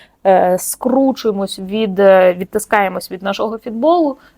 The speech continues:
і розкриваємось просто назад. Якщо вдається, то підтягуємо до себе ногу і можемо ще додати розтягнення, о, кайф, передньої поверхні нашого стегна. Молодці, розслабили.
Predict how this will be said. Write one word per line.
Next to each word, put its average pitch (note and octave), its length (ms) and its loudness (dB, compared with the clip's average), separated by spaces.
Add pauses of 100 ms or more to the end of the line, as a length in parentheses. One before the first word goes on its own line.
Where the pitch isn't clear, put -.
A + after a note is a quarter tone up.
(140)
і C4 100 -4
розкриваємось G#3+ 680 -2
просто - 380 -12
назад. G3 480 -8
Якщо A#3 400 -6
вдається, B3 500 -4
то G#3+ 160 -6
підтягуємо G3+ 720 -6
до F#3 120 -12
себе G3+ 300 -8
ногу B3 460 -2 (340)
і A3+ 100 -2
можемо A3+ 420 0
ще - 220 -6
додати G#3 440 0
розтягнення, G3 720 -6 (100)
о, A3+ 380 2
кайф, F#3+ 360 -6 (360)
передньої G#3+ 380 2
поверхні A3+ 580 4
нашого A3 440 0
стегна. F#3+ 440 -2 (2500)
Молодці, G3 1000 2 (260)
розслабили. B3+ 1000 0